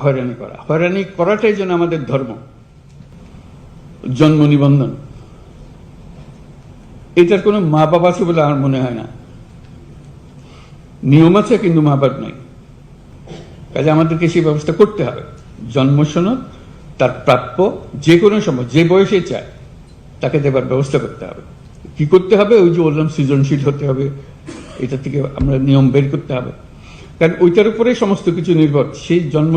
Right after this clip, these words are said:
সন-, সনদ, জন্মসূত্রে আমি বাংলাদেশি, এটার একটা প্রমাণ, দালিলিক প্রমাণ। এই দলিল দিয়ে আমি ভবিষ্যতে যা কিছু করি, ওইটা না হলে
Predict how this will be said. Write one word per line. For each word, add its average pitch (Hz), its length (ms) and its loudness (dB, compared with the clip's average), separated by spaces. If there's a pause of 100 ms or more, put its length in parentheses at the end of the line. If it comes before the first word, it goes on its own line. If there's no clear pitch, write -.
(100)
সন-, 202 260 -2 (140)
সনদ, 190 240 -4 (100)
জন্মসূত্রে 165 600 0
আমি 185 140 0
বাংলাদেশি, 147 540 0 (100)
এটার 160 160 -2
একটা 147 160 -8
প্রমাণ, 117 320 -6 (760)
দালিলিক 120 440 -2
প্রমাণ। 113 240 -10 (1120)
এই 131 60 0
দলিল 143 400 4
দিয়ে 175 120 0
আমি 151 160 2
ভবিষ্যতে 120 480 -6 (320)
যা 123 140 -8
কিছু - 320 -12
করি, 139 160 -14 (2250)
ওইটা 139 200 4
না 165 160 4
হলে 165 260 2